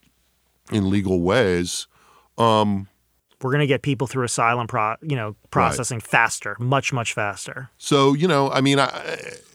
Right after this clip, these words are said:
Speaker 1: so it's, it's hard for me to, you know, to kind of wind up to not, not see the ultimate constraints are dwelling in kind of two related pieces, right? One, these underlying attitudes
Speaker 2: Yeah.
Speaker 1: that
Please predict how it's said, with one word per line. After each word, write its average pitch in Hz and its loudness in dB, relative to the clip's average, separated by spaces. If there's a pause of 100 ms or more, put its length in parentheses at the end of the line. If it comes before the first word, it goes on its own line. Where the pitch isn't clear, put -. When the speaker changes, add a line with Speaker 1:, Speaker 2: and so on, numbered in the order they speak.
(280)
Speaker 1:
so 160 2
it's, 147 0
it's 143 -2
hard 180 0
for 147 -2
me 131 4
to, 123 4
you 120 2
know, 113 0
to 110 -8
kind 123 0
of 113 0
wind 113 0
up 175 -2
to 127 2
not, 131 2 (1600)
not 151 2
see 156 0
the 104 0 (220)
ultimate 110 2 (1200)
constraints 123 0
are 104 2
dwelling 98 0
in 95 0
kind 95 -2
of 87 -4
two 107 0
related 92 -2
pieces, 82 -4
right? 90 0 (380)
One, 117 4 (220)
these 117 2
underlying 101 2
attitudes 73 -6
Speaker 2:
Yeah. 120 -4
Speaker 1:
that 95 -6